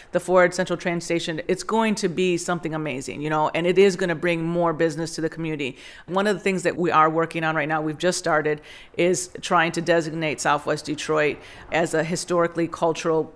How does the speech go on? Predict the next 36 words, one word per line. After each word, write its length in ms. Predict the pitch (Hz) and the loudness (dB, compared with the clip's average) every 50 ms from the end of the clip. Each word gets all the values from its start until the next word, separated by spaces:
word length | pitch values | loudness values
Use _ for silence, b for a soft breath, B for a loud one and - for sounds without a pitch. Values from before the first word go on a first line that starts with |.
| - 156 | -6 -2
destination. 720 | 180 175 170 - 170 165 165 165 165 - - 110 78 - B B B B B - | -2 -2 -2 -2 -4 -4 -2 -2 -2 -4 -6 -8 -8 -10 B B B B B -4
And 120 | - 175 165 | -2 -2 0
so 360 | - - 170 165 165 160 156 | 2 2 4 4 4 4 2
doing 320 | 147 180 170 226 240 240 | 0 0 0 2 2 2
that, 140 | 214 196 - | 2 2 0
it 60 | - | 0
takes 240 | - - - 185 - | -2 -2 -2 0 0
a 60 | 214 | 0
while, 420 | 190 165 160 151 139 147 170 170 - - | 2 2 4 4 2 0 -2 -6 -10 -8
right? 220 | - 151 160 165 B B B B B B | -4 -4 -4 -4 B B B B B B
But 460 | - 165 151 208 190 180 160 - - - | -8 -2 2 4 4 4 4 2 0 0
also, 480 | - 208 220 214 - 214 196 185 165 - | 2 2 2 2 2 2 2 2 0 -2
we 240 | - - 180 208 208 | -4 -4 -2 0 0
want 380 | 190 180 202 196 214 - - 175 | 0 2 2 2 2 0 -2 -4
development, 480 | 190 175 196 202 214 220 220 - - | -2 0 2 2 2 2 0 -2 -4
but 80 | 190 170 | -2 -2
we 100 | 190 208 | 0 0
want 240 | 208 226 233 208 180 | 0 0 0 -2 -2
development 560 | - 185 170 180 190 190 180 170 175 160 - | -2 0 4 4 4 4 2 0 -2 -2 -2
that's 220 | - 135 - - | -2 -4 -4 -4
right 320 | 156 160 175 175 175 175 - | -2 2 4 4 4 2 -2
for 260 | - - 175 170 165 | -8 -2 0 0 2
the 120 | 160 170 | 2 0
community, 560 | 170 - 175 165 165 170 165 151 139 135 78 - | -2 -4 -4 -4 -4 -4 -4 -4 -6 -6 -8 -8
if 120 | 208 - | -8 -6
that 180 | - 139 - - | -4 -4 -4 -4
makes 220 | 156 151 - - | -6 -8 -8 -6
sense. 320 | - 139 113 98 - - B B B B B - | -6 -6 -6 -6 -8 -12 B B B B B -6
And 160 | 175 190 - | -4 -4 -2
so 300 | - 196 185 175 170 165 | 2 2 4 4 4 2
for 320 | 170 - 165 147 - - | 0 0 0 0 2 2
us, 460 | - 202 208 208 185 180 - - - B B B B | 4 4 4 4 2 0 -2 -6 -10 B B B B
we 140 | - 180 185 | -6 -4 -4
don't 380 | 180 156 202 202 220 233 233 233 | 0 2 2 2 2 2 0 -4
just 200 | 208 202 190 - | -6 -6 -4 -4
want 300 | 185 185 180 170 156 | -2 0 2 0 0